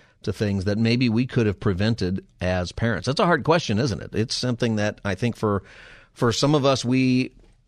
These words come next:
I think all parents, we kind of feel like we've messed up, right? And, uh, don't do that. There's grace, and your kids are responsible for what they're doing, uh, ultimately.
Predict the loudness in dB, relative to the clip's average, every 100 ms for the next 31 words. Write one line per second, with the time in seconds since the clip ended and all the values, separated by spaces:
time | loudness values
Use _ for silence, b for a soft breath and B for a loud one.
0 | _ -4 -4 -2 0 0 0 -2 -4 -2
1 | -4 -2 0 0 0 -2 -2 -2 -2 0
2 | 0 -2 -2 -2 -4 -6 -6 -4 -2 0
3 | 0 0 2 2 0 -2 0 2 2 2
4 | 0 -2 0 0 -2 -2 -2 -2 0 0
5 | 0 -4 -2 0 0 0 -2 0 -2 -4
6 | -8 b b b b -4 -4 -2 -4 -4
7 | -6 -6 -8 -10